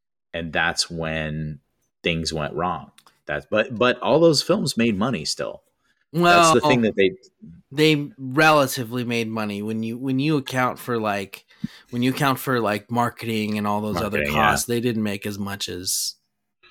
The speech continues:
Speaker 2: it seems.
Speaker 1: Yeah, um, but
Speaker 2: They
Speaker 1: also
Speaker 2: needed,
Speaker 1: at the same time,
Speaker 2: they needed to have made a billion dollars to, to have turned a profit.
Speaker 1: Well, but also at the same time, you, you wanna look at,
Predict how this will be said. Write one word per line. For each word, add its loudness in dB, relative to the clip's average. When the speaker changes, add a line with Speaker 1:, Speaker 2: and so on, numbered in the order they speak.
Speaker 2:
it -4
seems. -2
Speaker 1:
Yeah, 2
um, -6
but -14
Speaker 2:
They 6
Speaker 1:
also 4
Speaker 2:
needed, 6
Speaker 1:
at -2
the -10
same 0
time, 2
Speaker 2:
they 6
needed 6
to 4
have 2
made 4
a 0
billion 0
dollars 0
to, -6
to -8
have -8
turned -6
a -10
profit. -8
Speaker 1:
Well, 2
but 2
also 2
at -2
the -4
same -2
time, -4
you, -8
you -4
wanna -2
look -6
at, -4